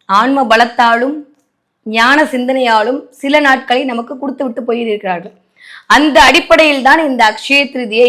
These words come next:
இவ்வளவு சிறப்பு வாய்ந்ததாக கருதப்படுகிறது. இதுல நகை தான் வாங்கணுமா, இதுல வந்துட்டு வேற எதுவும் பண்ணக்கூடாதா, நகை வாங்க முடியாட்டி என்ன பண்றது? நிறைய பேர் நகை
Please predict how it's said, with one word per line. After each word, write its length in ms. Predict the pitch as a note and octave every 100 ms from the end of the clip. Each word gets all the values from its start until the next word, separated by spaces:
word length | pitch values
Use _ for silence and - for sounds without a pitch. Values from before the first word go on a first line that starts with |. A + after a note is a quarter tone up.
| A3+
இவ்வளவு 340 | A3+ D4+ C4 B3+
சிறப்பு 320 | A#3 A#3+ A#3
வாய்ந்ததாக 500 | G3+ G3 F#3 G3+ C4 A3
கருதப்படுகிறது. 600 | G#3 A#3 G#3 F#3 E3 - _ _ _ _ _ _ _ _ _
இதுல 180 | A#3 A3+ A#3
நகை 160 | C#4 C#4
தான் 180 | C#4+ A#3+
வாங்கணுமா, 420 | B3 A3+ G#3 G#3 G3+ - _ -
இதுல 180 | A#3 A3+
வந்துட்டு 320 | A3+ A#3+ A#3+ B3+ A3+ G#3 G3 G3 _ _ _ -
வேற 200 | C4 C#4 C#4
எதுவும் 200 | D4 C4+
பண்ணக்கூடாதா, 580 | B3 B3+ B3 G#3 G3 G3 G3 - _ _ A#3+
நகை 140 | C#4 D#4
வாங்க 160 | C#4+ B3+
முடியாட்டி 280 | A#3 A#3+ A#3+ G#3+
என்ன 140 | A#3 A#3
பண்றது? 380 | G3+ G3+ F#3+ F#3+ G3 - _ _ _ _ _ _ _ _ _ _ B3+
நிறைய 200 | C4 D4+ D4
பேர் 180 | D4+ C#4
நகை 140 | B3